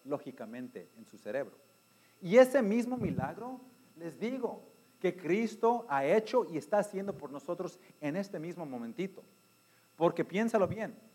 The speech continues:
Jesús te ha dicho a ti, "Ven conmigo aquí en este barco y vamos a navegar el, la vida, la jornada de la vida, a llegar al otro lado."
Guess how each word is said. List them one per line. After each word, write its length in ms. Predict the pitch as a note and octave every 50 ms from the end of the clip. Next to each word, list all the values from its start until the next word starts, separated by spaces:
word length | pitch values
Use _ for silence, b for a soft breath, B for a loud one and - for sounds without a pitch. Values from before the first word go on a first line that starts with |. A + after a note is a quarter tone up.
| _ _ _ _
Jesús 480 | - F3 D#3 - G#3+ A#3 B3 A#3 A#3+ B B B B B B
te 80 | - E3
ha 60 | D#3+
dicho 260 | G3+ A3 G#3+ - C4
a 120 | B3 C4
ti, 280 | C4 C#4 C4 - - - - - b b b b b b
"Ven 300 | C3+ D#3 A3+ B3 B3+ A#3+
conmigo 520 | - A#3 G3+ F#3+ F#3+ G3+ A3 A3 A#3+ A3+
aquí 360 | E3+ - - G3 A3 A3+ F#3 D3+
en 80 | D3+
este 220 | F3+ F#3 - - D#3
barco 480 | D#3 F3 G3 G3 - A#3 A#3 A3+ B B B B
y 100 | E3+ D#3
vamos 340 | D3 G3 G#3+ A3+ A#3 - -
a 40 | E3+
navegar 520 | D3+ C#3+ C3+ C3+ C#3 D#3+ F3+ F#3+ G3+ - - B B B B B _ -
el, 360 | C#3 C3+ C3+ C3 C3+ C3+ C#3+ C3+
la 100 | C#3 C3+
vida, 320 | F#3 A3+ A3 D#3+ A#2 - - - - _ _ _ _ _ _ _ _ _ _ _ _ _ - _ _ _ _ _ _
la 100 | B2 A2+
jornada 500 | - C3+ B2+ B2 A#2 C3+ D#3 F#3 G3 G3+
de 100 | F3+ E3+
la 120 | C#3+ C3 C3
vida, 240 | E3 F3 C#3 - - - _ _ _ _ _ _ _ _ _ _ _ _ _ -
a 80 | C3+
llegar 340 | C3+ C3+ C3+ B2+ D#3 E3 E3
al 120 | C#3+ C#3
otro 260 | D#3 D#3 - D3 B2 A#2+
lado." 240 | C3 C3 - -